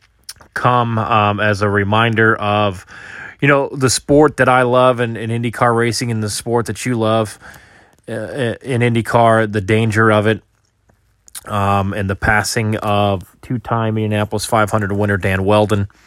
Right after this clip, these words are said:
Um, I, I do this every year. I like to share stories, uh, have fun, and smile because he was a driver and a personality and a friend to everybody that always brought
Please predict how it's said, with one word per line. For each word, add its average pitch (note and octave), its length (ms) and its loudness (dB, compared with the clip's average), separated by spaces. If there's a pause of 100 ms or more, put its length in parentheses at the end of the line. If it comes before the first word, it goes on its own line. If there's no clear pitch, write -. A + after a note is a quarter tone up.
(1080)
Um, G2+ 260 2
I, G2 280 4
I G2 40 2
do G#2 200 0
this G2+ 240 2
every G2+ 260 0
year. A2 560 4
I - 40 -12
like G2+ 180 -6
to - 80 -10
share G2+ 260 -2
stories, A#2 800 0 (540)
uh, G2 100 0
have G#2 220 2
fun, A2 260 2
and F#2 100 -4
smile G2+ 460 0
because G2 500 -2 (420)
he C3 160 0
was G#2+ 120 2
a G#2 60 2
driver A2 600 2
and G2+ 100 -2
a F#2+ 40 -6
personality G#2 760 0
and G2 100 -2
a F#2 60 -4
friend G#2 440 0
to A2 120 -4
everybody G2 500 -2
that G2 220 -2
always G#2 320 2
brought G2 380 -2